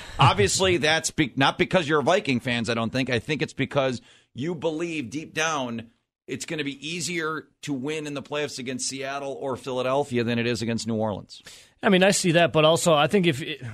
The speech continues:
Speaker 1: listen, I think the Saints are gonna beat the Vikings. I think, I think we all kind of agree on that, right?
Speaker 2: The biggest, by far and away, the biggest of the four-point spreads this weekend is New Orleans, Minnesota.
Speaker 1: The Saints come into Lambeau Field makes them the most vulnerable. I mean, the Saints are vulnerable at Lambeau because you got the elements and yada, yada, yada. You got the home field advantage for the Packers and all that good stuff. So I think if you,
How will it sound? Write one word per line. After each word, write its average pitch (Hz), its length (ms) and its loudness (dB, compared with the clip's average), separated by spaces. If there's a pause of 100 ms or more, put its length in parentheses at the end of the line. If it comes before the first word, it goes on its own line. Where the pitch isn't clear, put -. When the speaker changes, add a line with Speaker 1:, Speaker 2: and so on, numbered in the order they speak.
(360)
Speaker 1:
listen, 170 320 2
I 156 100 6
think 135 200 0
the 113 80 -2
Saints 131 280 2
are - 20 -4
gonna 113 160 -2
beat 98 140 -4
the 95 80 -10
Vikings. 90 480 -4
I 131 80 4
think, 123 240 -2 (340)
I 143 80 -4
think 131 160 -2
we 127 60 4
all 127 140 4
kind 117 180 -2
of 104 60 -6
agree 101 240 -4
on 95 80 -4
that, 95 120 -4
right? 107 220 2
Speaker 2:
The 127 140 -2
biggest, 180 360 -2
by 139 180 2
far 185 280 2
and 170 80 2
away, 143 200 2
the 120 100 -2
biggest 127 300 -4
of 123 60 -6
the 110 80 -2
four-point 120 440 0
spreads 101 320 -2
this 101 160 -4
weekend 104 320 -4
is 95 120 -6
New 110 80 -2
Orleans, 104 320 -2
Minnesota. 95 520 -6
Speaker 1:
The 165 140 4
Saints 226 340 4
come 175 160 4
into 151 120 4
Lambeau 139 360 4
Field 127 240 2
makes 120 180 2
them 127 140 0
the 117 80 0
most 113 180 0
vulnerable. 95 540 -2
I 95 80 -4
mean, 110 160 -2
the 110 60 -2
Saints 160 300 2
are 127 60 0
vulnerable 120 500 2
at 101 60 -2
Lambeau 92 460 -6
because 120 260 0
you 135 80 4
got 135 120 4
the 127 100 2
elements 120 480 2
and 117 80 0
yada, 113 220 2
yada, 107 240 0
yada. 117 280 2
You 113 80 0
got 104 80 0
the 101 60 -6
home 110 160 -2
field 110 140 -4
advantage 123 340 2
for 127 80 -8
the 120 80 -6
Packers 120 420 2
and 120 100 -2
all 117 120 0
that 110 160 0
good 113 140 -4
stuff. 127 260 0
So 139 100 0
I 135 120 2
think 135 260 -2
if 113 160 -6
you, 139 380 -2